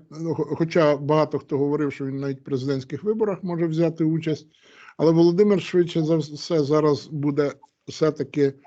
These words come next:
ну, грати разом з братом. Е, і багато хто говорить про те, що, е, партія "Удар" —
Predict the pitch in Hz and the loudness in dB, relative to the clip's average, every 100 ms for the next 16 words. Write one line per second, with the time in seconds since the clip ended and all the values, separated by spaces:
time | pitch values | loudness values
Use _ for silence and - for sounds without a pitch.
0 | - _ _ _ - 175 139 151 131 156 | -20 _ _ _ -6 -4 -2 0 4 4
1 | 139 143 143 139 151 151 160 208 233 - | 2 0 -2 -2 -4 -8 -8 -6 -8 -8
2 | 202 185 165 _ _ _ 143 151 151 147 | -8 -8 -12 _ _ _ -16 -12 -8 -6
3 | 147 143 139 _ _ _ _ _ _ _ | -6 -8 -12 _ _ _ _ _ _ _
4 | _ _ _ _ _ _ - 180 185 190 | _ _ _ _ _ _ -6 -2 0 0
5 | 185 185 180 175 - _ _ _ _ - | 0 0 -2 -4 -12 _ _ _ _ 0
6 | 175 226 254 - 202 160 170 202 - 175 | 2 2 0 2 4 4 4 2 0 -4
7 | 165 190 165 - 175 165 - - 151 143 | -2 -4 -4 -4 -4 -6 -12 -8 -2 2
8 | 139 143 139 175 175 170 165 160 151 202 | 4 2 0 0 0 0 0 2 0 0
9 | 233 | -2